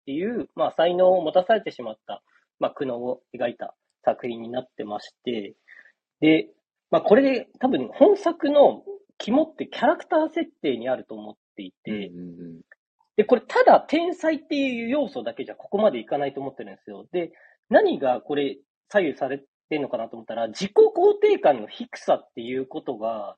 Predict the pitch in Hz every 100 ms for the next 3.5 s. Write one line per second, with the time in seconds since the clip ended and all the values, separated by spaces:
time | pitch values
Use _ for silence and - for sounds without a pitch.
0 | - 160 208 135 120 120 135 131 131 -
1 | _ _ 139 - 110 104 - - 101 101
2 | - 101 - 101 - - - - - _
3 | _ - 285 -